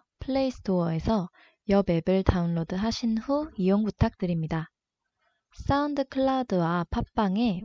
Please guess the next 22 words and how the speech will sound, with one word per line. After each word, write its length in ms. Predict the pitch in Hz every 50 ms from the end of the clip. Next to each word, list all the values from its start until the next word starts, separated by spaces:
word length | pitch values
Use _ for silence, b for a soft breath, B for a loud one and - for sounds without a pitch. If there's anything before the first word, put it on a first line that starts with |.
| -
와이아이알비를 1000 | - 175 175 185 208 233 247 247 240 233 226 208 202 196 - 196 185 180 180 180 -
검색하시면 880 | - 175 170 170 180 208 208 - - 170 165 - - 180 202 226 247 254 b b b b b b b b _
저희 280 | - - 196 190 196 202
방송을 500 | - 185 180 180 - 180 175 175 170 170
비롯해서 800 | - - 175 175 170 - - 165 160 - - 202 208 190 175 175 -
다양한 760 | - - - 190 185 190 202 202 196 190 175 175 208 240 254 214
여배 260 | 175 170 165 175 180 175
방송을 580 | - 175 165 170 - 175 170 175 208 247 269 -
다시 300 | - - 185 180 - 233
들으실 400 | 226 - 190 190 185 175 - 180
수 200 | 170 - - 196
있으니 520 | 185 165 - _ - 170 165 170 202 240 277 - B B B B B B _
많은 360 | - 180 180 190 208 214 214
관심 460 | 196 170 160 156 - - 208 240 269
부탁드립니다. 840 | 247 240 - - 170 - - 170 165 160 156 151 - 151 143 170 - _ _ _ _ _ _ b b b b b b b b b b b b b b
저작권 540 | - 208 202 220 247 247 - - 240 233
문제로 640 | 214 185 180 180 170 - 185 180 175 170 185 190 180 -
다시 300 | - - 180 - - 202
듣기에서 580 | - 185 - _ - 190 175 175 170 - 175 175
제공하지 560 | - - 180 175 180 180 175 175 175 - 175
못하는 500 | 170 170 - _ - 214 214 214 214 196 175
음악의 320 | 165 165 165 170 175 170